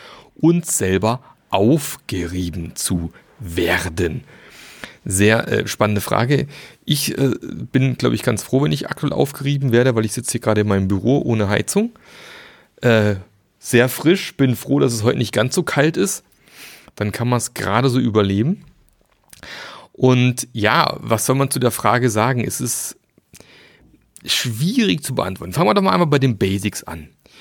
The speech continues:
Basics sind ein Scrum Master, ein Team. Punkt. Alles andere ist immer suboptimal. Wenn du als Scrum Master, also zwei, drei, vier oder ich hab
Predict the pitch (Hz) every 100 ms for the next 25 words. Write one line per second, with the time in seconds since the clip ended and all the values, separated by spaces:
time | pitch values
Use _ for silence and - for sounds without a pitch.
0 | - - - 107 147 190 214 - - 170
1 | 190 185 - _ _ _ _ _ - 123
2 | 143 - 113 104 104 98 - - 90 92
3 | - 87 76 _ _ - - 80 - _
4 | _ _ _ - - - - 127 147 -
5 | 135 143 143 135 - 139 139 - - _
6 | _ - 127 127 120 117 120 _ _ _
7 | _ - 104 107 107 98 82 - 87 78
8 | 82 82 - _ _ _ - 104 143 139
9 | 139 - 120 127 127 - 110 92 - 110
10 | 113 123 123 127 - 104 98 104 107 104
11 | - 123 123 120 104 98 98 - 104 -